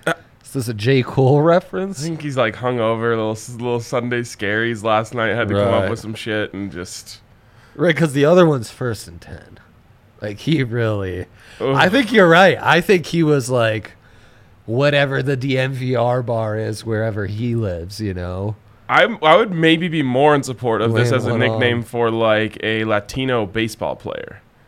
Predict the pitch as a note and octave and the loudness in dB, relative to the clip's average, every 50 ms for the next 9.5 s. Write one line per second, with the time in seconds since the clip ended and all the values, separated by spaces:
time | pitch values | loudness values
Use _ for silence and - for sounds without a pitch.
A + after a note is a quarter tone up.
0 | _ _ _ _ - B2 - - B2 B2 A2+ - - E3 E3+ F3 E3 C#3 A#2+ G#2+ | _ _ _ _ 0 0 0 0 -2 -6 -4 -4 -2 0 2 4 4 2 2 2
1 | A#2 B2 A2 B2+ A#2+ A2 A2+ G2+ G2+ - - F2 - - - - - D3 D3+ B2 | 0 0 0 0 0 0 -2 -4 -4 -2 -2 -2 -4 -6 -6 0 2 4 4 4
2 | A2+ - F#3 F#3 E3+ - - A2+ C3 C3+ B2+ B2+ C3 G#2 A2 A#2+ A2 F#2+ G2+ F#2+ | 4 4 4 2 2 -2 -6 -6 -2 0 0 0 0 -2 -4 -6 -6 -6 -4 -2
3 | - G3+ - A3 F#3 F#3 E3+ E3+ F3 F3 D#3+ C3+ B2+ B2 A#2+ - E3 - - - | -2 -2 0 0 4 6 6 8 8 6 6 4 2 0 -2 -4 -4 -6 -6 -6
4 | - - G#3 G3+ - G#3+ G3+ G3+ - F#3 G3 F3 D#3 E3+ D3+ - F3 G3 F#3+ - | -2 0 0 2 4 6 4 4 4 2 2 2 2 0 2 4 4 4 2 0
5 | - D#3 G3 G3+ G3+ E3 - D3+ C3 E3 D#3 F3 D#3 A#2+ E2 G2+ - - - - | -2 0 0 0 0 -2 -12 -2 2 2 2 4 2 0 -2 -4 -8 -12 -14 -16
6 | D3+ - - D3 C#3 - - G#3+ F#3 F#3+ F#3+ G#3 G3 - - - - - G3+ F3 | -16 -14 -12 -12 -2 2 2 2 4 2 0 -2 -4 -8 -10 -4 0 2 4 4
7 | E3+ G3+ F3 B2 B2+ D#3+ F3 - - E3 E3 E3 - - - G#2+ E3 D#3 - A#3 | 4 2 0 2 4 4 4 4 2 0 0 0 0 0 -2 -2 -2 0 -2 0
8 | - - F3+ E3+ E3 D#3 D#3+ D#3+ D#3 - - A3+ F#3 E3 F3 E3 - D3 C#3+ C#3 | 4 4 4 4 4 4 4 4 4 4 2 2 0 0 -2 -4 -6 -6 -6 -6
9 | B2+ B2+ - - D3+ D#3 D3+ B2+ B2 A#2 | -8 -10 -12 -10 -8 -4 -4 -4 -4 -4